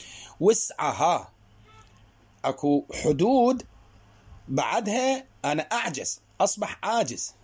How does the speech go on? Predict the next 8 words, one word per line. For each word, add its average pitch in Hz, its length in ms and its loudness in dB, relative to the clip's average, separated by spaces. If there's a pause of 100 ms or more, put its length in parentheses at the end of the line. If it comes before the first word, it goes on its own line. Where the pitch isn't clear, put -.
(120)
الله 208 280 2
سبحانه 247 500 0
وتعالى 262 460 2
يكلفني 262 580 2
ضمن 262 280 4
هذه 254 440 0
الحدود 240 500 0
وبال-، 220 540 2